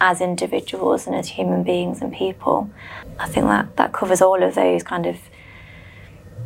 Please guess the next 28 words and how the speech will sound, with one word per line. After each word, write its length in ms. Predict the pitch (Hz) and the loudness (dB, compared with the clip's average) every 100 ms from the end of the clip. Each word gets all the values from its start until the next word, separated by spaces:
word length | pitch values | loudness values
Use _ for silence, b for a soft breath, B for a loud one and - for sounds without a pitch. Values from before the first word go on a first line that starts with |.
| - - | -14 2
big 240 | - 208 208 | 4 6 4
changes 580 | 196 185 185 180 180 - | 2 2 2 2 2 4
that 320 | 196 - - | 4 4 0
the 140 | 190 | -2
world 300 | 175 185 180 175 | 2 4 2 -2
has 120 | - | -6
gone 300 | 190 175 160 | -6 -6 -4
through 320 | 180 175 170 | -2 0 0
and 100 | 165 | -2
we've 220 | 165 170 | -2 -2
gone 180 | 180 175 | -6 -4
through 180 | 180 175 | -2 -2
as 120 | 165 | -4
a 40 | |
business 460 | 165 - - 175 - | -4 -4 -4 -8 -8
as 160 | - - | -4 0
well, 380 | 202 - - - - | 2 2 0 -8 -6
along 260 | 185 180 | -2 0
with 100 | 180 | 2
other 140 | 175 180 | 2 2
organisations. 1120 | 180 180 185 180 185 175 - - - 185 - B B B - - | 2 0 -4 0 0 0 -2 -2 -2 -4 -6 B B B -16 0
covid 400 | - 220 214 196 | 4 6 4 0
in 120 | 185 | -4
particular 800 | 160 - - - - - 208 208 b b b b - - - | -6 -4 -4 0 4 4 4 -4 b b b b -20 -8 0
was 340 | 196 180 - | 2 2 2
one 200 | 185 180 | 0 2
that 160 | 180 - | -2 0
we 500 | 185 175 175 175 | 0 2 0 -2